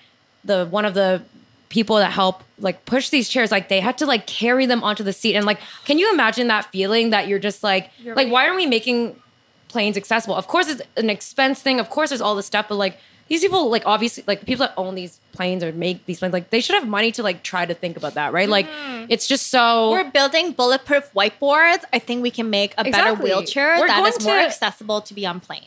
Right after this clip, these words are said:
Speaker 1: Like, billionaires are going to space. Like, let's just
Speaker 2: Yeah.
Speaker 1: make, like, even planes or even just every day, I was just like, "Damn, this is," can you imagine how demoralizing it feels?
Speaker 2: Exactly.
Speaker 1: Like, to, to be, like, that's your only way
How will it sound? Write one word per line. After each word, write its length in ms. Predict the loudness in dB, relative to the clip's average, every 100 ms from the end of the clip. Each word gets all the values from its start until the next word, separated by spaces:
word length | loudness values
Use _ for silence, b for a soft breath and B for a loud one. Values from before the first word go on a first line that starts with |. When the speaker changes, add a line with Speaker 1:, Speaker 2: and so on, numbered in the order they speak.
| -2
Speaker 1:
Like, 200 | -2 2
billionaires 440 | 2 4 4 4 2
are 60 |
going 220 | 2 0
to 60 | 0
space. 520 | -4 -2 4 4 2
Like, 160 | -2 -2
let's 200 | -2 0
just 200 | -2 0
Speaker 2:
Yeah. 60 |
Speaker 1:
make, 220 | 2 2 2
like, 180 | -2 0
even 300 | 0 2 0
planes 300 | 0 0 0
or 80 | -2
even 200 | -4 -4
just 140 | -6 -6
every 260 | -6 -4 -4
day, 240 | 0 2
I 80 | 2
was 120 | 0
just 160 | -4 -2
like, 180 | -4 -4 _ _
"Damn, 380 | -6 0 0 0
this 160 | -4 -4
is," 180 | -4 B B B B
can 120 | 2
you 100 | 4
imagine 360 | 4 2 0 -2
how 280 | 0 0
demoralizing 760 | 0 -2 0 0 2 0 0 -4
it 100 | -8
feels? 640 | -12 -6 0 2 2 2
Speaker 2:
Exactly. 560 | 0 -4 -6 -6 -8 -2
Speaker 1:
Like, 300 | 0 0 -6 -6
to, 140 | -4 -4
to 320 | -4 -4 0
be, 400 | 2 2 2 -2 -2
like, 140 | 0
that's 260 | 0 -2 -2
your 100 | -2
only 280 | 0 0 0
way 460 | 2 4 4 0